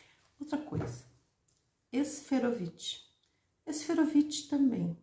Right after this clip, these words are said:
uma coisa que a gente usa muito. Lá no trabalho a gente usa muito esferovite. Gente, é um tal de esferovite pra cá, esferovite pra lá, esferovite pra cá, esferovite pra lá.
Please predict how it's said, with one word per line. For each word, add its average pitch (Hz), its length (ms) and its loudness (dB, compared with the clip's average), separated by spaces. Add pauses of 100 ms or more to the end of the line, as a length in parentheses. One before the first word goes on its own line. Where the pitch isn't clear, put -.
(100)
uma 247 160 0
coisa 262 220 0
que 254 120 -6
a 247 40 -4
gente 233 400 -4
usa 233 280 -2
muito. 202 460 -8 (580)
Lá 320 140 0
no 330 120 2
trabalho 269 320 0
a 277 40 2
gente 277 280 0
usa 269 140 2
muito 254 680 6
esferovite. - 920 -8 (1300)
Gente, - 640 0 (440)
é 254 60 -2
um 277 120 6
tal 277 340 0
de 233 160 -2
esferovite 233 640 -4
pra - 160 -20
cá, 220 180 -10
esferovite 226 500 -8
pra - 180 -12
lá, 214 160 -8
esferovite 220 480 -10
pra 226 140 -14
cá, 220 160 -12
esferovite 220 500 -12
pra 220 180 -8
lá. 226 140 -12